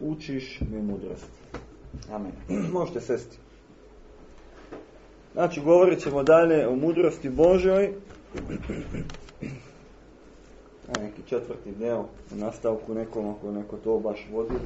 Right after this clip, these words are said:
zapisuje sebi. I ja vjerujem da nam treba mudrost Božja, zato što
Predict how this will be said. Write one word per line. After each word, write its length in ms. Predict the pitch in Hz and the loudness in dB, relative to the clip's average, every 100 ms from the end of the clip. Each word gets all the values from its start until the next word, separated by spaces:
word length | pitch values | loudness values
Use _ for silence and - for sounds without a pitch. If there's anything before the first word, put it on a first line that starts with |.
| - - - - - - - 113 | -10 -16 -18 -20 -20 -20 -20 -14
zapisuje 460 | 113 104 123 - 113 | -14 -8 -8 -6 -8
sebi. 440 | 104 135 151 160 - - - - - - - - - - - | -2 -2 0 0 -2 -8 -12 -14 -16 -20 -20 -20 -20 -20 -8
I 400 | 131 127 123 123 - - - - - - - - - - - - - | -2 0 2 0 -2 -14 -14 -16 -20 -20 -20 -20 -20 -20 -20 -20 -10
ja 80 | 120 | -4
vjerujem 320 | 135 143 139 | 2 4 4
da 100 | 120 | 2
nam 120 | 117 113 | 0 -2
treba 280 | 131 139 127 | -2 -2 0
mudrost 420 | 127 147 135 120 | 0 0 0 0
Božja, 460 | 117 156 170 196 220 - - - - - 110 | 4 4 8 6 6 0 -14 -20 -20 -12 4
zato 320 | 139 147 147 | 6 6 2
što 520 | - 147 143 147 135 | -2 2 6 6 4